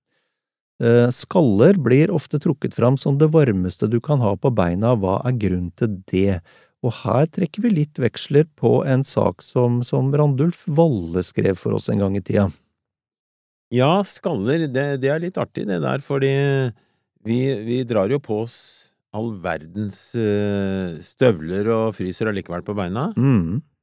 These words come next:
Speaker 2: mens, eh, samene blant annet tydeligvis klarer seg greit med skallene.
Speaker 1: Mm.
Speaker 2: Og det er faktisk gjort en rapport,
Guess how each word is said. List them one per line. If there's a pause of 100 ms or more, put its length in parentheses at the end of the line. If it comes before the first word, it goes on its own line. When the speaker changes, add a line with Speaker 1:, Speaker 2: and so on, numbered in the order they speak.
(120)
Speaker 2:
mens,
eh,
samene
blant
annet (680)
tydeligvis
klarer
seg
greit
med
skallene.
Speaker 1:
Mm. (840)
Speaker 2:
Og (560)
det
er
faktisk
gjort (720)
en
rapport,